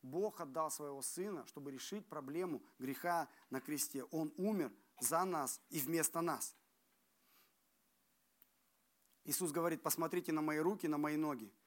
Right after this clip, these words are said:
посмотрите на мои ребра. Я принес вам прощение и мир. Мир с Богом, мир с другими людьми». Нужен ли нам этот мир? Ищем ли мы этого мира?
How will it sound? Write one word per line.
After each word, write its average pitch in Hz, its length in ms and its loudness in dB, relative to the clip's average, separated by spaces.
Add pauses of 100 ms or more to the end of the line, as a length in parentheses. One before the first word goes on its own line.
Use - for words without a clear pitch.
(200)
посмотрите 165 540 0
на 165 80 4
мои 156 200 4
ребра. 120 400 0 (400)
Я 151 280 -2
принес 147 380 -4
вам 143 120 -4
прощение 170 680 -4 (300)
и 151 160 2
мир. 139 340 2 (380)
Мир 131 140 0
с 117 80 0
Богом, 175 480 2 (240)
мир 139 280 2
с 139 60 -4
другими 135 400 -2
людьми». 127 380 -2 (280)
Нужен 226 420 2
ли 170 100 0
нам 160 220 -2
этот 143 220 -12
мир? 131 240 -6 (2000)
Ищем 233 360 2
ли 214 80 2
мы 202 140 2
этого 160 240 -2
мира? 151 340 -2